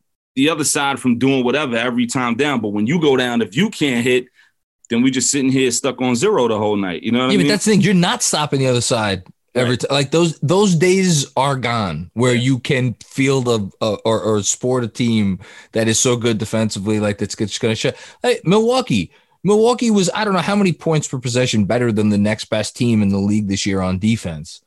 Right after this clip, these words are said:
Speaker 1: Yeah.
Speaker 2: And yet, uh, coming to the playoffs, and you, w-, what happens? Good coach gets time to scheme against what you do specifically.
Speaker 1: Yeah.
Speaker 2: Blows up.
Speaker 1: Mm-hmm.
Speaker 2: Blows up.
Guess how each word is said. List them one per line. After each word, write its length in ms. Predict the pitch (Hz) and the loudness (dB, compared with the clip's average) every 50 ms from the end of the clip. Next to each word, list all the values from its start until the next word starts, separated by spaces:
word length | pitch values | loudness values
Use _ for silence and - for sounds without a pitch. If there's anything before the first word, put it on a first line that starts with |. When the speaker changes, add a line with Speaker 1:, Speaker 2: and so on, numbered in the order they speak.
| _ _ _ | _ _ _
Speaker 1:
Yeah. 180 | 90 92 92 87 | -6 -6 -4 -2
Speaker 2:
And 140 | 127 143 151 | 0 0 2
yet, 280 | 156 151 147 147 - _ _ _ _ - | 2 0 -2 -4 -6 _ _ _ _ -4
uh, 180 | 147 143 143 147 | -4 -4 -4 -4
coming 220 | - 175 175 175 165 | -4 0 0 0 2
to 120 | 143 165 165 | 2 0 -2
the 60 | 156 | -2
playoffs, 500 | - 220 240 247 226 190 190 202 - - | -2 0 0 2 2 2 0 0 0 2
and 120 | 202 196 | 2 2
you, 100 | 196 202 | 2 2
w-, 200 | - - 147 - - | 0 -4 -10 -10 -10
what 300 | - 127 120 123 160 175 | -10 -8 -4 -2 -2 -2
happens? 500 | 190 196 202 196 - 113 87 71 - - | 0 -2 -4 -4 -4 -4 -6 -6 -8 -10
Good 320 | - 113 113 135 165 180 165 | -10 -4 -2 0 0 0 0
coach 480 | - 170 156 151 156 156 - - - - _ _ _ _ | 0 0 2 2 0 -2 -4 -10 -16 -18 _ _ _ _
gets 220 | - 135 143 - - | -6 -4 -4 -4 -6
time 280 | - 151 143 143 143 | -4 -4 -2 -2 -2
to 80 | - 117 | -2 -2
scheme 440 | - - - - 156 151 156 156 156 | -4 -4 -2 -2 0 0 2 2 2
against 360 | 139 127 127 123 117 107 - | 0 0 -2 -2 -2 -2 -4
what 280 | 107 117 135 139 139 | 0 0 0 0 0
you 240 | 127 123 131 156 170 | -2 0 0 2 0
do 320 | 156 131 117 147 147 143 139 | 0 0 0 0 2 2 0
specifically. 960 | - - - 139 - - 147 143 - 123 107 - 101 101 98 95 95 95 104 - _ _ _ _ | -2 -4 -4 -4 -2 -2 -2 -2 -4 -6 -8 -8 -8 -8 -6 -6 -8 -8 -10 -14 _ _ _ _
Speaker 1:
Yeah. 200 | - 95 92 82 - _ _ _ _ - | -6 -6 -6 -6 -8 _ _ _ _ -6
Speaker 2:
Blows 280 | 120 127 127 123 110 | -2 0 0 0 0
up. 220 | 110 82 - - _ _ _ _ _ _ _ _ _ 92 | -2 -4 -4 -8 _ _ _ _ _ _ _ _ _ -14
Speaker 1:
Mm-hmm. 260 | 90 87 82 92 104 | -12 -10 -6 -2 -2
Speaker 2:
Blows 160 | - - 202 | 0 0 0
up. 180 | 208 101 - | -2 -2 -4